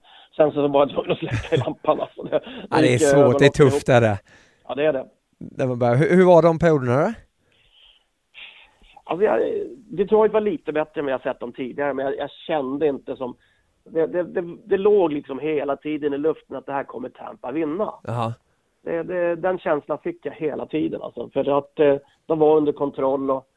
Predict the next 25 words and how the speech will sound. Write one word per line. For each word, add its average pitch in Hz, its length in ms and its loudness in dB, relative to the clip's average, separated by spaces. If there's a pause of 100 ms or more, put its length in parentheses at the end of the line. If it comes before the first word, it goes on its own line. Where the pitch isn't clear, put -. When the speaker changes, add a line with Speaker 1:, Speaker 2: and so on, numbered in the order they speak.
(1120)
Speaker 1:
de, 165 420 -12
de 180 160 -4
gjorde 175 340 0
liksom 151 600 0
en - 120 -2
tempoökning 131 760 -4
lite 127 200 -8
här 120 280 -8
och 120 80 -6
där. 131 320 -8
Och, 135 260 -10
men, - 420 -8
men 175 100 -8
Detroit, 214 400 -2
som 196 120 -10
sagt, 180 200 -4
de 180 100 -4
var 180 180 0
bättre 165 460 -2
än 82 80 2
vad 80 220 2
jag, 151 380 0
jag 151 80 -2
hade 143 180 -4
trott. - 300 -10